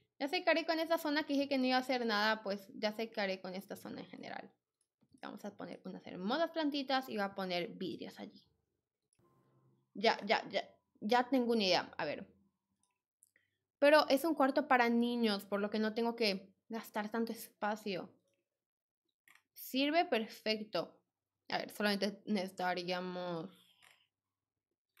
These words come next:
una cama. ¿Dónde está? En algún lado. Va, pu-, puedo, puedo poner una cama en cualquier lado aquí, ¿no? No.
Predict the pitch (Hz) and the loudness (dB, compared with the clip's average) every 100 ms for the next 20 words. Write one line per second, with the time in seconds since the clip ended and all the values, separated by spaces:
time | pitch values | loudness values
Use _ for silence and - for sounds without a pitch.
0 | - _ _ _ _ _ 226 214 214 190 | -20 _ _ _ _ _ -6 -6 -2 -2
1 | 202 254 269 _ _ - 196 196 196 170 | 0 -2 -6 _ _ -8 -6 -6 -6 -8
2 | 196 _ _ _ _ _ _ _ _ _ | -8 _ _ _ _ _ _ _ _ _
3 | - 208 196 196 175 175 170 - - - | -6 -4 -2 0 2 2 -2 -4 -8 -8
4 | - 254 220 - 254 349 269 220 202 202 | -2 0 0 0 4 4 4 0 0 0
5 | 202 - 190 208 220 233 233 226 220 226 | -2 2 2 4 2 2 -2 -2 -2 0
6 | 220 220 220 220 220 220 202 262 247 220 | 2 4 4 0 -6 -4 -4 -4 -4 -6